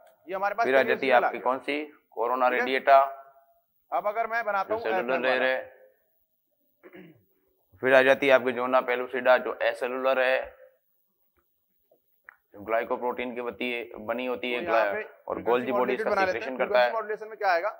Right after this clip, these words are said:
Speaker 1: अब ये जो कैरियर सिग्नल की
Speaker 2: ठीक है?
Speaker 1: फ्रीक्वेंसी है ना, ये
Speaker 2: और
Speaker 1: चेंज
Speaker 2: अंदर
Speaker 1: होनी चाहिए।
Speaker 2: secondary oocyte है ये।
Speaker 1: तो ये
Speaker 2: अब आप देखो, main event क्या है, तो
Speaker 1: जहाँ
Speaker 2: बीच में
Speaker 1: पे
Speaker 2: आप
Speaker 1: ये
Speaker 2: देख रहे हो,
Speaker 1: maximum आ रहा है, तो वहाँ पे तो
Speaker 2: ये
Speaker 1: ये
Speaker 2: बीच
Speaker 1: बहुत हो
Speaker 2: में मैं
Speaker 1: जाती
Speaker 2: एक
Speaker 1: है
Speaker 2: जगह
Speaker 1: पास
Speaker 2: बना
Speaker 1: पास।
Speaker 2: रहा हूँ, ये, ये जगह क्या है? Antrim ही रही
Speaker 1: यहाँ
Speaker 2: है।
Speaker 1: पे तो ये सिग्नल
Speaker 2: ये
Speaker 1: ऐसे
Speaker 2: क्या
Speaker 1: आता
Speaker 2: है?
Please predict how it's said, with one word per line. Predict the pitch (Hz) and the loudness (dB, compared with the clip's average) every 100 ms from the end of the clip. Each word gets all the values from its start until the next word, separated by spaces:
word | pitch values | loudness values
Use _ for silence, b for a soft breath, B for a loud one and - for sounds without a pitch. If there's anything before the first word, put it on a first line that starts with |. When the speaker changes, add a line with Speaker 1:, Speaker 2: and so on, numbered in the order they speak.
| - _ - - | -18 _ -20 -10
Speaker 1:
अब | 196 | -10
ये | 240 | -8
जो | 254 | -10
कैरियर | 226 226 247 | -6 -4 -4
सिग्नल | 233 226 | -6 -10
की | 220 | -2
Speaker 2:
ठीक | - | 0
है? | |
Speaker 1:
फ्रीक्वेंसी | 220 220 214 | 2 -2 -6
है | 214 | -4
ना, | 226 | -4
ये | 180 214 | -4 -4
Speaker 2:
और | |
Speaker 1:
चेंज | 220 - | -2 0
Speaker 2:
अंदर | 196 | 0
Speaker 1:
होनी | 127 | 0
चाहिए। | 120 | 0
Speaker 2:
secondary | 123 127 | -4 -4
oocyte | 131 131 131 | -4 -4 -2
है | 123 | -2
ये। | 139 - | -4 0
Speaker 1:
तो | |
ये | - | 6
Speaker 2:
अब | 196 | 10
आप | 185 | 10
देखो, | 135 143 - 127 - _ - _ _ _ - - - - - 107 | 10 2 -2 -4 -6 _ -20 _ _ _ -16 -12 -12 -14 -18 -10
main | 117 160 170 | 0 2 2
event | 139 135 120 | -2 -4 -6
क्या | 92 73 | -10 -12
है, | - - _ _ _ _ _ _ 117 | -12 -18 _ _ _ _ _ _ -10
तो | |
Speaker 1:
जहाँ | 113 165 | -2 0
Speaker 2:
बीच | 196 | 2
में | 196 | 8
Speaker 1:
पे | |
Speaker 2:
आप | 180 | 8
Speaker 1:
ये | 151 | 8
Speaker 2:
देख | 156 | 4
रहे | 156 | 4
हो, | 147 | 4
Speaker 1:
maximum | |
आ | 202 | 2
रहा | |
है, | 175 | 0
तो | |
वहाँ | 170 180 190 | -2 -2 -2
पे | 226 | 0
तो | |
Speaker 2:
ये | 147 | 0
Speaker 1:
ये | |
Speaker 2:
बीच | 135 | 4
Speaker 1:
बहुत | 123 | 4
हो | 131 | 4
Speaker 2:
में | |
मैं | 123 | 0
Speaker 1:
जाती | 123 | 0
Speaker 2:
एक | 110 | 2
Speaker 1:
है | - | 2
Speaker 2:
जगह | |
Speaker 1:
पास | 110 | 2
Speaker 2:
बना | 104 | 0
Speaker 1:
पास। | 95 | -4
Speaker 2:
रहा | 92 | -6
हूँ, | |
ये, | 90 - - _ _ _ _ _ _ _ _ _ _ _ _ _ _ _ _ _ _ _ _ 143 | -10 -14 -20 _ _ _ _ _ _ _ _ _ _ _ _ _ _ _ _ _ _ _ _ -2
ये | 170 | 0
जगह | 147 143 151 | 2 0 2
क्या | 156 131 | 6 6
है? | |
Antrim | 127 156 170 | 4 2 2
ही | 175 | 4
रही | 143 156 | 4 4
Speaker 1:
यहाँ | 151 | 2
Speaker 2:
है। | |
Speaker 1:
पे | - | -2
तो | 208 | -8
ये | 202 | -10
सिग्नल | 190 196 | -8 -6
Speaker 2:
ये | 175 | -4
Speaker 1:
ऐसे | 127 | -2
Speaker 2:
क्या | 170 147 | 0 0
Speaker 1:
आता | |
Speaker 2:
है? | 85 | 0